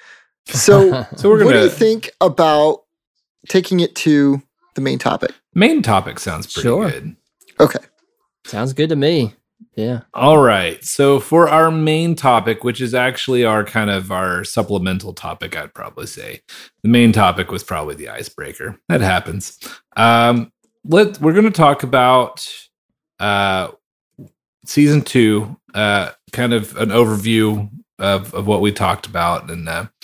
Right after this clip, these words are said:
Speaker 3: 'cause this, as, as you may have figured out, is season three, episode one. We made it.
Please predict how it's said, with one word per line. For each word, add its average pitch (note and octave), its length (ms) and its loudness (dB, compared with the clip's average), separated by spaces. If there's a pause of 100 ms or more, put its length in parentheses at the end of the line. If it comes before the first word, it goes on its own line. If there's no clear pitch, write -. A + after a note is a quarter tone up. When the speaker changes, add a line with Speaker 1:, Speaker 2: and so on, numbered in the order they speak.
(300)
Speaker 3:
'cause G#2+ 160 6
this, - 520 0 (280)
as, G#2 260 0
as G2+ 200 -4
you G2+ 100 0
may G2+ 420 0 (200)
have F#2+ 140 -2
figured F#2+ 300 -2
out, F#2 140 0
is G2 120 -2
season A2+ 300 0
three, C#3 280 2
episode C#3 520 -2
one. B2+ 400 -2
We B2+ 120 2
made G3 280 4
it. - 220 -12